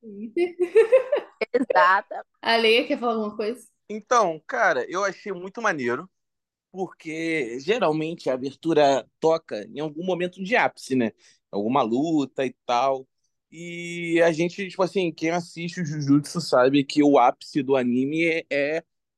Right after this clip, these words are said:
Speaker 3: na hora do desastre, quando os monstros, quando os, as maldições ganham, algo do tipo acontece. Então, acho que fez super sentido,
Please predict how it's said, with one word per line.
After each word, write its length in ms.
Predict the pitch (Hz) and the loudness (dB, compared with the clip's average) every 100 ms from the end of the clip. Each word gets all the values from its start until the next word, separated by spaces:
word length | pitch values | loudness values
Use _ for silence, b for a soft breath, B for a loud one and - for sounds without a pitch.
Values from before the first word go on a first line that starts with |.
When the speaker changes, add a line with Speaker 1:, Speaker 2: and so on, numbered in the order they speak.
| _ | _
Speaker 3:
na 220 | 180 196 | -10 -4
hora 280 | 170 165 175 | 0 0 0
do 160 | 170 185 | -6 -12
desastre, 840 | 180 226 175 151 160 156 - 147 | -14 -6 -2 2 2 0 -2 -6
quando 640 | 139 139 135 139 139 123 101 _ _ - | -6 -8 -6 -4 -2 -4 -6 _ _ -10
os 420 | 123 120 117 110 | -6 -4 -4 -4
monstros, 360 | 120 117 123 - _ _ | 0 0 -2 -10 _ _
quando 280 | 131 127 131 | 0 2 0
os, 240 | 120 107 - | -2 -8 -8
as 180 | 110 113 | -6 -2
maldições 480 | 117 113 - 110 | -2 -4 -8 -10
ganham, 720 | 135 135 143 151 147 131 123 123 | -2 0 2 2 0 0 2 2
algo 200 | 139 139 | 2 -2
do 80 | |
tipo 220 | 131 - 147 | -10 -4 -4
acontece. 720 | - 175 - 151 123 - - _ _ _ _ | -4 -8 0 2 2 -4 -20 _ _ _ _
Então, 280 | 151 165 165 | -8 -2 2
acho 200 | 165 175 | 0 -2
que 120 | 208 | -8
fez 240 | - 180 | -2 -2
super 280 | - 185 226 | -2 -6 -2
sentido, 640 | 208 240 - 175 175 196 | -2 -4 -8 -2 -2 0